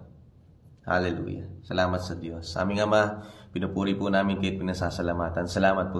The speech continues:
sa inyong mensahe. O, patawarin niyo kami, Panginoon, kung hindi namin kayo ginawang priority. Kung naging abala pa kami na unahin ang aming mga kagustuhan, gawin yung aming mga nais,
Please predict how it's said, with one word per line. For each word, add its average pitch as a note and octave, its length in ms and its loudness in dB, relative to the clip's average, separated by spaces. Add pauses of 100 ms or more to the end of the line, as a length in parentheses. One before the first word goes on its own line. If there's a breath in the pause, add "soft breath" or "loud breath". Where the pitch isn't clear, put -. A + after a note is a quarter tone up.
sa - 160 -4
inyong E2+ 220 -6
mensahe. E2+ 500 -10 (480 loud breath)
O, F#2+ 80 0
patawarin G2 560 6
niyo F#2 80 2
kami, F#2+ 320 0
Panginoon, F2 500 -4 (1600)
kung G2 480 0
hindi A2 160 6
namin G#2 320 4
kayo G2+ 240 0
ginawang G2 800 2
priority. F2 560 2 (1500)
Kung F#2+ 80 2
naging G#2+ 240 6
abala G#2+ 400 10
pa G#2+ 80 8
kami A#2+ 320 6
na G#2+ 160 4
unahin A2 400 6
ang G#2+ 160 0
aming A2 320 4
mga A2 160 2
kagustuhan, G2 800 -4 (480)
gawin A#2+ 320 6
yung G#2+ 80 4
aming A#2 320 8
mga A2 240 4
nais, G2+ 560 -2